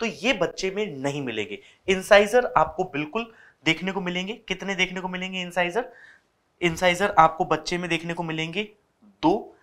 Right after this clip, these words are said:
कैनाइन भी कितने देखने को मिलेगा, वन, पर प्रीमोलर क्योंकि आए नहीं तो कितने देखने को मिलेंगे, ज़ीरो। और मोलर वैसे तो तीन होते हैं पर बच्चे में शुरू के दो हैं।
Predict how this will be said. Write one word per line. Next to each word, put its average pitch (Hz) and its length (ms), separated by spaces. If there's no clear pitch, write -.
कैनाइन 180 360
भी 190 60
कितने 185 260
देखने 175 260
को 180 80
मिलेगा, 175 460
वन, 208 180
पर 220 120
प्रीमोलर 233 520
क्योंकि 226 420
आए 202 300
नहीं 226 340
तो 214 120
कितने 208 360
देखने 196 260
को 202 100
मिलेंगे, 180 420
ज़ीरो। 143 440
और 202 160
मोलर 175 460
वैसे 156 280
तो 240 140
तीन 254 240
होते 240 220
हैं 247 120
पर 247 120
बच्चे - 420
में 240 160
शुरू 214 300
के 226 160
दो 180 220
हैं। 139 200